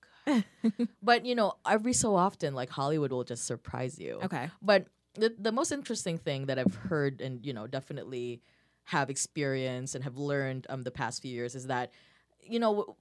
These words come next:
Speaker 1: when, when people define success in, like, filmmaking, like, a lot of
Speaker 2: Mm-hmm.
Speaker 1: people say, "I wanna make it to L A. I wanna make it to
Speaker 2: Okay.
Speaker 1: Hollywood." And you get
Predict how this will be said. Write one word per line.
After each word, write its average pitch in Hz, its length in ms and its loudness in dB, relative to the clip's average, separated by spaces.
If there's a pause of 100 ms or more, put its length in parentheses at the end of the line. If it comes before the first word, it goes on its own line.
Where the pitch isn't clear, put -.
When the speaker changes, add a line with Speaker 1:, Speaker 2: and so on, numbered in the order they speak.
(120)
Speaker 1:
when, 196 300 2
when 196 120 2
people 247 260 -2
define 156 420 -2
success 135 520 -4
in, 127 80 -6
like, 117 220 -8
filmmaking, 123 640 -4
like, 202 120 4
a 165 60 6
lot 143 100 6
of - 60 4
Speaker 2:
Mm-hmm. 170 60 0
Speaker 1:
people 147 120 0
say, 147 80 0
"I 156 120 0
wanna 165 280 4
make 151 280 -2
it 131 120 -6
to 135 140 -4
L 131 240 -2
A. 120 180 0
I 120 60 -2
wanna 135 240 -4
make 190 140 -2
it - 40 -2
to 202 40 0
Speaker 2:
Okay. 180 120 2
Speaker 1:
Hollywood." 131 560 0
And 143 100 -4
you 151 80 -2
get 156 240 0